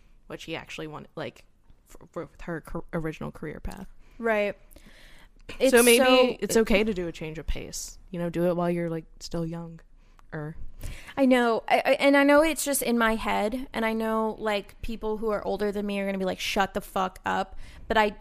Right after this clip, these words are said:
Speaker 2: I do feel like I'm running out of time. I
Speaker 1: Mm-hmm.
Speaker 2: know, it's so, it sounds so fucking stupid and crazy. It sounds so fucking stupid and crazy. I know that, but, like, literally in my gut,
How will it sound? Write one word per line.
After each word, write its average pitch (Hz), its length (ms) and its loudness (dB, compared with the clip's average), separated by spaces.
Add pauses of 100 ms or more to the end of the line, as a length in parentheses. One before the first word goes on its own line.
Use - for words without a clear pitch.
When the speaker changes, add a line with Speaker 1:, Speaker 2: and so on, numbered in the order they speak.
Speaker 2:
I 226 200 6
do 233 360 2
feel 226 360 4
like 208 200 4
I'm 208 160 0
running 196 320 2
out 180 120 2
of 190 80 -8
time. 233 720 2 (280)
I 220 40 8
Speaker 1:
Mm-hmm. 285 240 6
Speaker 2:
know, 392 240 2
it's - 120 -6
so, 381 380 -2
it - 140 -8
sounds 320 320 -2
so 381 240 0
fucking 381 420 4
stupid 370 480 0
and 320 100 -4
crazy. 349 840 2
It - 40 -12 (400)
sounds 339 220 -10
so 392 200 -4
fucking 370 440 -8
stupid 339 380 -8
and 302 120 -10
crazy. 247 400 -6
I 330 380 2
know 247 400 0
that, 330 320 4 (460)
but, 254 120 2
like, 247 220 -4 (160)
literally 262 560 0
in 247 200 0
my 220 200 2
gut, 202 420 0